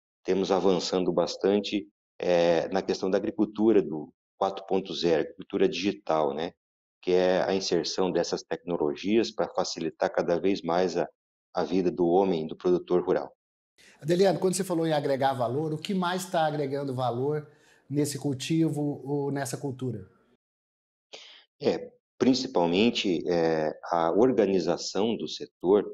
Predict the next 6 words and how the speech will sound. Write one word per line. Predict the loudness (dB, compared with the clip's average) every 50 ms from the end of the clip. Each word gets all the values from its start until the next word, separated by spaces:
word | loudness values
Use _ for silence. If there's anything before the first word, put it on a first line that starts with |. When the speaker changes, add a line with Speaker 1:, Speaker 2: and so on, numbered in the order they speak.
| -14 _ _ _ _ _ _ _ _ _
Speaker 1:
é, | -4 0 0 2 0 0 -4 -8 -8 -6
em, | -2 -2 0 0 0 0 -2 -4 -6 -8 -14 -20 _ _ _
em | -2 -2
associações, | -2 0 2 2 2 2 2 0 0 -2 -2 -2 0 2 4 4 2 2 0 -6 -12 -16 _ _ _ _ _ _ _ _ _ _ _ _ _
em | -6 -4 -2 -2
micro-regiões, | -2 0 2 4 4 4 2 2 2 2 4 4 4 2 2 0 0 2 4 4 6 6 4 4 2 -2 -10 -14